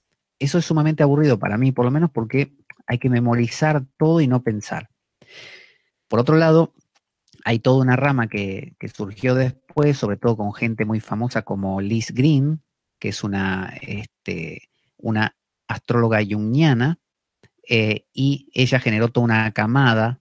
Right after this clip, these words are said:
de gente que, que responde a esas ideas, eh, donde empiezan a usar la carta natal como un método terapéutico. O sea, tú vas al psicólogo y en lugar de,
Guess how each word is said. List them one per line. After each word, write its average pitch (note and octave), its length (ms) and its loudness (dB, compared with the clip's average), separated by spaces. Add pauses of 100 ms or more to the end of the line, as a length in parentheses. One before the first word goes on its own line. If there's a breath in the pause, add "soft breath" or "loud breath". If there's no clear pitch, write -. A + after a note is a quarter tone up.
de G#2 140 -10
gente A2 400 -2
que, F#2+ 300 -6
que G#2+ 140 -6
responde A2+ 600 -4
a F#2+ 240 -6
esas A#2 260 -4
ideas, C3 400 2 (560 loud breath)
eh, A#2+ 380 4
donde C3+ 600 2 (360)
empiezan D3+ 460 0
a D3 60 2
usar C#3 320 0
la A2 180 0
carta C#3 340 -2
natal D3 340 0
como C3 220 0
un B2+ 220 0
método D3+ 580 0 (240)
terapéutico. G2 880 -4
O - 120 -12
sea, G#2 320 -2 (180)
tú A2+ 140 -4
vas B2 200 -2
al C3 120 -2
psicólogo F#3 680 2 (440 soft breath)
y D3+ 300 0 (200)
en A#2+ 180 0
lugar C#3 400 2
de, A#2+ 320 0